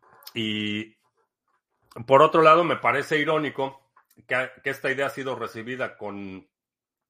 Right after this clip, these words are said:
con mucho entusiasmo por parte de los mismos bitcoiners que decían que todo lo que era contratos inteligentes era una tomadura de pelo y que era un fraude y que era una estafa y que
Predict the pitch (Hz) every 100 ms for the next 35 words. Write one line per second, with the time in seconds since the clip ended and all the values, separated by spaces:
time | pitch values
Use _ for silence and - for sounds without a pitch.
0 | _ _ _ _ _ _ _ _ _ _
1 | _ 110 107 107 110 120 139 160 160 135
2 | 131 120 147 147 135 151 - 113 107 135
3 | 127 131 110 107 135 143 139 127 127 147
4 | - 147 147 139 - 113 104 101 127 120
5 | 107 127 123 - 113 113 - - 101 120
6 | 117 110 113 104 123 117 - 110 107 98
7 | 101 95 95 110 104 101 120 117 120 _
8 | _ _ _ _ _ _ 110 110 110 117
9 | 110 113 110 107 101 104 98 120 110 123
10 | 113 101 - 92 90